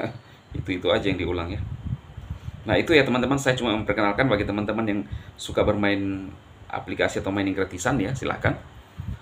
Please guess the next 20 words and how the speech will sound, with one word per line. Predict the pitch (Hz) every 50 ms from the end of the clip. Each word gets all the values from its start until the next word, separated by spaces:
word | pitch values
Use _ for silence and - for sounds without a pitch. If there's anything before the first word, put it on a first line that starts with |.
| - - - - - - -
eh, | - 92 98 95
download | - 98 95 98 113 139 131 - - - - - - - - - - - - - - - - - - - - - - - - - - - -
ya, | 92 107 110 127 131 - - -
hanya | 113 113 117 127 135
dengan | 127 104 104 101 101 113 117 117 113 117 113 113 113 110 113 113 - - - - - - - - - - - - - -
login | - 104 - - 127 113 101
dengan | 98 95 101 101 101 95 90 - - - - - -
akun | - - - 110 104 101
Gmail | 107 107 104 110 107
saja | 104 107 101 90 80 76 -
ya. | - - - - - - - - - - - - - - - - - - - -
Tanpa | - 92 92 95 - - 107 98
embel-embel, | 80 90 90 95 69 87 95 95 95 80 76 - - - -
tanpa | - 87 87 82 87 82
password, | - - 98 - - 135 123 120 120 - - - - - - - - - - - - - - - - -
tanpa | - 90 92 - 95 90 87 85 82 78 82 82 - - - - - - - - -
O | - -
T | - 117 117
P | 110 120 123 120 - - - 92
ya, | - 117 110 -